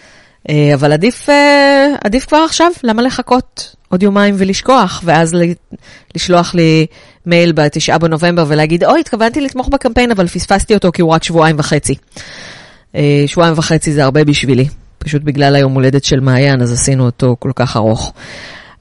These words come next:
אז, אה, תמכו בקמפיין אם טרם עשיתם זאת, ואם מתאים לכם. אני לא רוצה שתתמכו בקמפיין,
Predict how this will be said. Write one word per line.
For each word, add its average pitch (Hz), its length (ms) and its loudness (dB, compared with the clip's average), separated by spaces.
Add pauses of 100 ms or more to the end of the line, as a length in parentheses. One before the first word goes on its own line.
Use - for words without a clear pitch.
אז, 139 340 -2
אה, 147 140 4
תמכו 185 380 0
בקמפיין 285 600 2
אם 226 80 0
טרם 226 300 2
עשיתם 226 400 0
זאת, 220 240 0
ואם 247 220 2
מתאים 262 280 -4
לכם. 170 360 -2 (120)
אני 170 120 -2
לא 180 80 0
רוצה 214 160 2
שתתמכו 185 480 -2
בקמפיין, 170 560 0